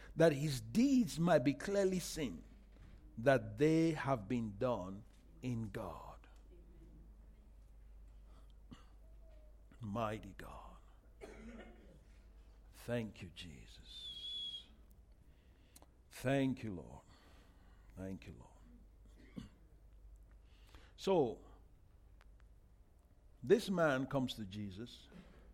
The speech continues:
and we know this guy is a ruler, he's a teacher.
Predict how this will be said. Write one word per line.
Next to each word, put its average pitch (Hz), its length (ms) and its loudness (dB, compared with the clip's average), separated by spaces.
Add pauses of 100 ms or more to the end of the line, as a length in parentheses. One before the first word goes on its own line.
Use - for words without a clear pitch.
(760)
and 101 100 -8
we 156 160 2
know 156 240 2
this 139 180 -2
guy 135 220 6
is 123 140 -2
a 117 60 2
ruler, 131 440 2
he's 117 160 -2
a 110 60 -4
teacher. 160 480 -10